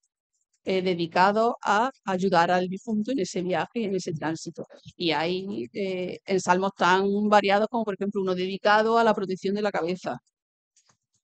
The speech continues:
el ensalmo de la cabeza misteriosa.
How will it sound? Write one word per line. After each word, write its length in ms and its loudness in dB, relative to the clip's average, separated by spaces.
el 80 -2
ensalmo 480 -2
de 240 -2
la 140 0
cabeza 360 -4
misteriosa. 640 -4